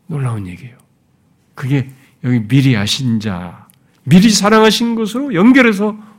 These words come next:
봐야 할 설명이에요. 이 팔 장의 끝부분이.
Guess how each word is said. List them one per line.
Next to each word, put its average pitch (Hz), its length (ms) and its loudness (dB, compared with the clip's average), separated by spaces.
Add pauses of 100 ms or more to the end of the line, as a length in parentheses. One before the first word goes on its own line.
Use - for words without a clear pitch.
(140)
봐야 110 380 -6
할 135 140 -8
설명이에요. 170 500 -6 (760)
이 101 80 -12
팔 135 220 -14
장의 123 240 -12
끝부분이. 131 440 -16